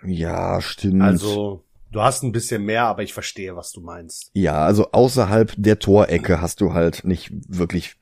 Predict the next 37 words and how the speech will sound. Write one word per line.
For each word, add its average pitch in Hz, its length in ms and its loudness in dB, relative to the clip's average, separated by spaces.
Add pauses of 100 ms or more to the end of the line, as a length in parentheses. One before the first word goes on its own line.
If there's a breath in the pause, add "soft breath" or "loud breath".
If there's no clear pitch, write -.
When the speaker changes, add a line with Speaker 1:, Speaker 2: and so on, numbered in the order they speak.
(200 soft breath)
Speaker 1:
also 85 220 0 (580 loud breath)
nach 107 460 4
Guardians 104 340 2
of 98 80 4
the 101 80 4
Galaxy 92 300 2
hast 85 180 -2
du 92 80 2
halt 90 200 0
signifikant 98 880 0
mehr. 78 340 -6 (600)
Speaker 2:
Ja, 98 240 -6 (140)
das, - 280 -2
das 135 220 2
auf 110 160 -4
jeden 92 200 -4
Fall. 90 280 -8 (400)
Speaker 1:
Ja. 87 240 -6 (1800)
Äh, 101 300 2
also 101 200 0
wenn 147 180 2
Thanos 131 360 0
Einsatz 113 380 2
des 101 120 -2
Gauntlets 92 540 -2
irgendeine 110 500 2
Wirkung 101 240 0
auf 76 120 -6
die 85 100 -8
Zuschauer 82 640 0
haben 69 240 -8
sollte, 65 320 -8
dann 82 160 2
musste 101 300 2
das 78 140 -2
Universum 85 560 -2
bunter, 110 440 2